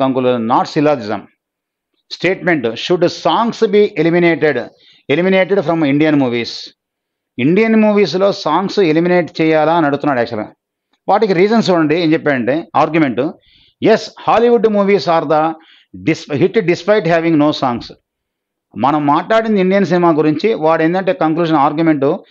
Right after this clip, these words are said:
so హాలీవుడ్ సినిమా అన్నాడు, దానికి దీనికి రిలవెంట్ కాదు కాబట్టి వన్ ఫాలో కాదు, మన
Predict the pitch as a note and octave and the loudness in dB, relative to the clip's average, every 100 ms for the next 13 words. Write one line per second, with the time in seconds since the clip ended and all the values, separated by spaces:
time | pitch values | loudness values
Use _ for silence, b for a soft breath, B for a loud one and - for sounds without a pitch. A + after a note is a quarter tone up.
0 | b b G3+ F3 C#3+ F3+ F#3 F3 D3+ D3 | b b -2 0 2 2 2 0 0 2
1 | C#3 A#2+ G#2+ B2+ B2 E3+ G3+ G3+ G3 D3+ | 2 0 -2 -2 0 0 0 0 0 0
2 | D#3+ F#3 F3+ D#3 D3+ C#3+ C3 A#2 D3+ - | 0 0 0 0 2 0 0 -2 -4 -2
3 | A#2 D#3 E3 D#3+ D3+ D3+ C3 B2+ B2+ | -2 -2 0 0 0 0 0 0 -2